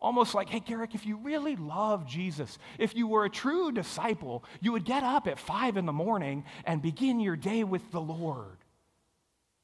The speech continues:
I've always been a night owl, and the morning never came easy for me. Well, here's the good truth from Mark that you need to know. There are three recorded passages in the book of Mark where Jesus prays.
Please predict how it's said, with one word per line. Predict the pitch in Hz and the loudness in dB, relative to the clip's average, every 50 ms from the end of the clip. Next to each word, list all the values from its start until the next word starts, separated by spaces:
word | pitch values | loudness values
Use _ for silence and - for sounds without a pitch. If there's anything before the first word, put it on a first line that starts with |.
| _ _ _ _ _ _ _ _ _ _ _ - | _ _ _ _ _ _ _ _ _ _ _ -2
I've | 254 277 208 - | -2 0 0 0
always | - - 233 240 240 240 202 175 | -2 0 0 0 2 2 0 0
been | 156 180 170 165 | 0 -2 0 0
a | 160 | 0
night | 147 143 139 143 135 120 | -2 -2 -2 -2 -4 -4
owl, | 104 90 78 73 76 - - _ _ _ _ _ _ _ _ _ _ _ _ _ _ _ _ _ _ | -6 -8 -10 -12 -16 -18 -20 _ _ _ _ _ _ _ _ _ _ _ _ _ _ _ _ _ _
and | 147 | -2
the | 165 | 0
morning | 165 175 190 214 233 226 214 202 175 | 2 2 4 4 4 4 2 2 2
never | 180 180 185 190 | 0 0 0 -2
came | 185 - 196 185 180 - | -4 -2 -2 -2 -2 -2
easy | - 151 156 143 151 143 | -4 -6 -6 -6 -8 -10
for | - - 120 | -8 -10 -10
me. | 107 101 95 90 92 | -10 -10 -12 -12 -12
Well, | 104 127 139 | -10 -10 -10
here's | - - 247 269 285 247 - - | -4 -4 -2 -2 -2 -2 -4 -4
the | 214 | -6
good | 180 - 208 202 175 | -4 -2 -2 -2 -2
truth | - - - 202 190 165 | -4 -6 -4 -2 -4 -4
from | - - - 151 143 | -4 -4 -4 -4 -2
Mark | 139 139 143 143 139 - | 2 2 0 0 0 -6
that | 143 - | -10 -8
you | 127 123 | -6 -6
need | 120 120 120 117 - | -4 -4 -4 -6 -6
to | - | -8
know. | 117 107 98 90 85 - - - - - | -8 -8 -8 -10 -12 -14 -20 -20 -16 0
There | 170 208 214 | 4 6 6
are | 214 196 | 6 4
three | 202 - - 220 262 294 302 302 | 2 -2 -2 0 2 4 4 4
recorded | 294 269 240 - - 240 233 233 220 202 - | 4 2 2 2 6 6 6 6 6 2 2
passages | - 208 190 190 190 - 196 156 139 156 131 | 2 2 2 2 2 0 -2 -2 -2 -4 -4
in | 139 143 | -2 -4
the | 147 | -4
book | 135 120 170 156 - | -2 -2 -2 -2 -2
of | 135 127 | -6 -4
Mark | 143 139 127 104 95 - - - - - - | -2 -2 -2 -2 -4 -10 -16 -20 -20 -8 0
where | 165 175 160 | 2 2 2
Jesus | 131 156 175 156 139 151 - | 2 0 0 0 -2 -4 -6
prays. | - - - 147 120 104 92 90 - - - | -6 -6 -4 -4 -4 -6 -8 -12 -14 -16 -16